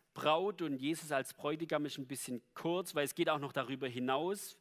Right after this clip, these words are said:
Er ist ja auch unser Herr, den wir anbeten und so weiter. Aber ich glaub, in diesem, in diesem Verständnis von Beziehung leben, ist dieses Bild von Gott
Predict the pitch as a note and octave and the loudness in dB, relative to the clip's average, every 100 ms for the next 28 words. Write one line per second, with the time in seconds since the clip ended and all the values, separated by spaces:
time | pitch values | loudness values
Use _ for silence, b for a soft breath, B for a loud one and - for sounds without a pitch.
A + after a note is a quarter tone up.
0 | _ C3 A#2 C#3 C#3 B2+ B2+ A#2 C#3+ D#3 | _ -6 -2 0 0 -2 -4 0 2 4
1 | F3 D3+ B2+ B2+ D3+ D#3+ F3 E3 D#3+ E3 | 2 -2 -2 -2 0 -2 -2 -2 -2 -4
2 | E3 D#3+ E3 C#3 D3+ E3 F3 G#3+ B B | -6 -4 0 2 0 0 -2 -2 B B
3 | B - D3+ D#3 F#3+ G3+ - - F#3 E3+ | B 0 2 4 4 4 -2 -6 -4 -2
4 | F3 E3 E3 B B D#3 D#3+ D#3+ D#3 D#3 | -2 -2 -4 B B -4 -2 -2 -2 -2
5 | - G3 G3+ F#3 E3 C#3+ D3 - - A3+ | 0 0 0 -2 -2 -2 -2 -2 -2 0
6 | A#3 F#3 D3 C#3 C3 A#2 G#2+ F#2+ b b | 2 2 2 2 0 -4 -8 -10 b b
7 | b - C3 E3 - - E3 E3 C#3+ B2+ | b -10 -6 -6 -6 -2 -2 0 -4 -2
8 | - E3 G3 - - - | 0 0 0 -8 -10 -12